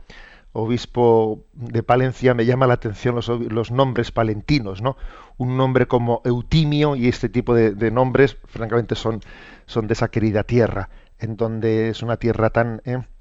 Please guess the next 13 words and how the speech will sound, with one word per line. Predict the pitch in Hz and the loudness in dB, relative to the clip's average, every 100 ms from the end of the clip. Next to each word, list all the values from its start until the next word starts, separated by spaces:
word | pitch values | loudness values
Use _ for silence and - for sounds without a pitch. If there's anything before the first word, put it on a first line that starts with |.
| - | -4
tan | 113 120 117 | -2 -2 -6
tradicional | 107 113 113 - 110 117 117 | -4 -2 -2 -4 -2 0 0
y | |
tan | 107 113 | 0 -2
antigua | 113 117 117 120 | -2 -2 -2 -2
que | |
hasta | 110 - 107 | -4 -2 -2
guarda, | 107 123 113 113 | 2 2 2 -2
¿no? | 127 | -2
esos | 120 117 107 | -6 -8 -4
nombres | 120 127 113 113 | -2 0 0 0
de | 113 | 0
los, | 113 104 | -2 -4